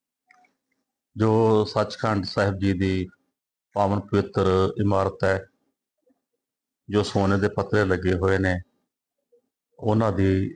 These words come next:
ਧੁਆਈ ਦੀ ਸੇਵਾ ਹਰ ਸਾਲ ਹੀ ਭਾਈ ਸਾਹਿਬ ਭਾਈ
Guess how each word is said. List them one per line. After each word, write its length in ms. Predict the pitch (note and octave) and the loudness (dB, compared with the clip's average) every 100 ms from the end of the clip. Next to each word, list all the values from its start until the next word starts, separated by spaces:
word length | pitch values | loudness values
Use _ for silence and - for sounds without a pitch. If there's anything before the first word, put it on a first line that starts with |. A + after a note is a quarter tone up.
| - | -6
ਧੁਆਈ 280 | G#2 F#2 E2+ | -2 0 0
ਦੀ 140 | G2 | -4
ਸੇਵਾ 440 | - F#2 F#2 F#2+ - | -2 0 2 0 0
ਹਰ 80 | G#2+ | -4
ਸਾਲ 360 | A2 G#2 F#2 F2 | -2 -2 0 0
ਹੀ 80 | D#2 - _ _ _ _ _ _ _ _ _ _ | -6 -10 _ _ _ _ _ _ _ _ _ _
ਭਾਈ 180 | - G2 | -2 0
ਸਾਹਿਬ 240 | F#2+ A2 G2+ | 0 -2 0
ਭਾਈ 480 | G#2 F#2 F#2+ - | 0 0 -2 -4